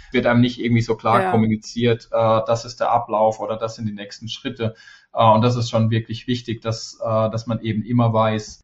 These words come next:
Speaker 1: was einen erwartet. Äh, und ja, definitiv ist es da ein Vorteil. Ich meine, Matze macht das von sich aus auch, dass er die Leute immer, äh, up to date hält, was quasi als nächstes ansteht.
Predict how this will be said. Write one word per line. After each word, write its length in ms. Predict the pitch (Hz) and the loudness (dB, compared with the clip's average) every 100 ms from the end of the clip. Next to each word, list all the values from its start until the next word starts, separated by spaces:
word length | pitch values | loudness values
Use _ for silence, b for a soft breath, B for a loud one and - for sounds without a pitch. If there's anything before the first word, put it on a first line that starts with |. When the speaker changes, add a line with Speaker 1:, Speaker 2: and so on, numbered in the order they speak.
| _ - | _ 0
Speaker 1:
was 240 | 107 101 | 0 2
einen 260 | 110 107 101 | 0 0 2
erwartet. 600 | 107 113 120 127 120 - b b b | 2 4 4 4 -4 -6 b b b
Äh, 260 | - 113 113 | -2 2 4
und 180 | 120 117 | 4 6
ja, 140 | 117 | 6
definitiv 520 | 110 117 120 113 113 | 4 2 0 0 -2
ist 140 | 117 110 | -2 -4
es 100 | 113 | 0
da 160 | 110 | 2
ein 100 | 101 | 2
Vorteil. 480 | 107 - 120 123 117 | 2 2 2 4 0
Ich 120 | 113 | 2
meine, 180 | 117 107 | 0 2
Matze 320 | 107 107 - | 2 0 -2
macht 240 | 113 110 - | -2 -2 -4
das 140 | 110 | -10
von 180 | - 107 | -4 -4
sich 240 | 107 139 | -4 -2
aus 220 | - 123 117 | 0 0 2
auch, 300 | 113 110 - | 2 2 0
dass 180 | 117 117 | -4 -4
er 60 | |
die 100 | 107 | -4
Leute 360 | 101 101 101 107 | -2 -2 -2 -4
immer, 520 | - 107 107 107 98 - | -4 -2 0 0 -2 -4
äh, 60 | |
up 320 | 110 92 110 - | -2 0 -4 -4
to 100 | 117 | -4
date 300 | 110 107 - | -2 -4 -4
hält, 320 | 110 104 - | -4 -4 -4
was 320 | 107 - - | -6 -6 -6
quasi 340 | - 101 101 | 0 0 0
als 240 | - 113 - | -4 -4 -6
nächstes 540 | 110 - - 107 - | -8 -8 -10 -10 -6
ansteht. 520 | 135 135 - 131 120 | -6 -6 -6 -4 -4